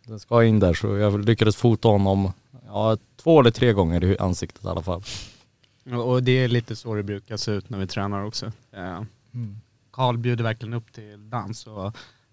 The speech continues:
Speaker 2: eh, vad som är fint med att se när han tävlar, det är att han är he-, helt orädd. Alltså han, han, eh, tävlar verkligen som han tränar.
Speaker 3: Mm.
Speaker 2: Eh, han vågar ta risker, han vågar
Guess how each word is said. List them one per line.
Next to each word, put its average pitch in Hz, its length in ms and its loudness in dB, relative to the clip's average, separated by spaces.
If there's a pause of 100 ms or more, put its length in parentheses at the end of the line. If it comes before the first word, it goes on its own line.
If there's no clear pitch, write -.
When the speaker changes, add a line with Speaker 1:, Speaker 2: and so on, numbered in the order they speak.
Speaker 2:
eh, 107 280 -4 (100)
vad 131 240 0
som 135 140 2
är 135 60 6
fint 147 360 4
med 123 240 2
att 123 160 2
se 117 360 0
när 123 140 -2
han 117 160 2
tävlar, 127 540 4
det 117 240 0
är 120 60 2
att 110 180 -2
han 113 260 2
är 113 280 -2
he-, 139 260 0
helt 120 300 2
orädd. 123 560 -2
Alltså 127 220 -4
han, 127 360 4
han, 131 480 6
eh, 131 140 2
tävlar 135 400 6
verkligen 113 540 2
som 107 440 0
han 107 260 -2
tränar. 107 500 -2 (360)
Speaker 3:
Mm. 110 380 0
Speaker 2:
Eh, 90 60 -4 (240)
han 117 120 0
vågar 117 280 2
ta 113 160 -2
risker, 107 760 -2 (440)
han 110 220 2
vågar 110 680 0